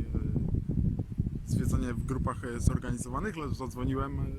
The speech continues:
do Treblinki i zapytałem się, czy jest możliwość, abym, e, zapłacił za bilet i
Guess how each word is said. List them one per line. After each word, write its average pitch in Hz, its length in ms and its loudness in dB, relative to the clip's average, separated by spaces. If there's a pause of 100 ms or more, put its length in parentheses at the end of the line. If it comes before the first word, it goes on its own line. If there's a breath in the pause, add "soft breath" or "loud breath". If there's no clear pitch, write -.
do - 140 -2
Treblinki - 640 2
i - 60 -6
zapytałem 151 540 -4
się, - 120 -10
czy 131 100 -4
jest 139 140 -2
możliwość, 135 580 0
abym, - 460 2
e, - 40 0
zapłacił - 460 2
za 117 120 -4
bilet 190 380 0
i - 80 0